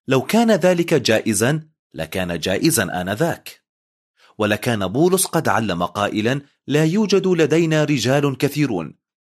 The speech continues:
بل إن نساء كثيرات يأتين إلى الإيمان." لذا ربما يتعين علينا أن نرسل أولئك النساء للقيام بتلك المهمة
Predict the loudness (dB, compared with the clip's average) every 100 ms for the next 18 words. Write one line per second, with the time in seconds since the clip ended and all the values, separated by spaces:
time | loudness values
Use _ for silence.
0 | -2 -2 0 0 0 0 0 0 0 -2
1 | -4 -2 0 0 0 2 0 -4 -12 _
2 | -4 -4 -2 0 0 0 -2 -2 -2 -2
3 | -2 -2 -2 -2 -6 -16 _ _ _ _
4 | _ _ -2 0 2 -2 -2 _ _ _
5 | -2 0 0 0 0 -2 -2 -2 -2 -2
6 | -2 0 0 0 0 -2 -2 -4 0 0
7 | 0 0 0 -2 -2 0 0 -2 -2 0
8 | 2 2 2 2 -2 _ _ -4 0 0
9 | 2 2 0 -2 -2 -2 -4 0 0 2
10 | 2 2 0 -2